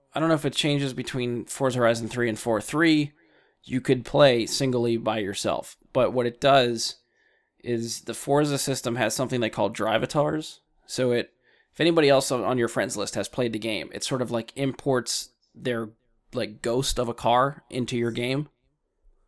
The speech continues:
So you'll see someone on your friends list driving around in the world, but it's not actually them playing. It's just their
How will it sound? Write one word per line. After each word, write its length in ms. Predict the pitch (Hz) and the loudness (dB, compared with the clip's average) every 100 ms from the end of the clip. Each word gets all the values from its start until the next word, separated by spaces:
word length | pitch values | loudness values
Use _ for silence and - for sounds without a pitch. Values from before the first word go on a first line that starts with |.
| _ _ _ _ _ | _ _ _ _ _
So 140 | - | 0
you'll 100 | 156 | 2
see 160 | 175 170 | 4 2
someone 400 | 165 147 135 127 - | 2 2 2 -2 0
on 120 | 135 | 0
your 80 | 120 | 0
friends 280 | 147 139 117 | 0 0 0
list 220 | 104 - | -4 0
driving 300 | 131 123 120 | 0 2 0
around 240 | 120 117 | 0 -2
in 60 | 117 | -4
the 80 | 113 | 0
world, 260 | 113 98 | 0 0
but 40 | 101 | -4
it's 100 | - | 0
not 120 | 131 | 2
actually 260 | 131 - 113 | 2 0 -2
them 240 | 123 120 | 0 -2
playing. 580 | - 143 131 117 101 110 _ _ _ _ _ _ _ | 0 0 2 -2 -8 -14 _ _ _ _ _ _ _
It's 180 | 113 - | -4 -4
just 420 | - 117 - - | -4 -4 -6 -4
their 340 | 120 107 107 | -4 -2 -4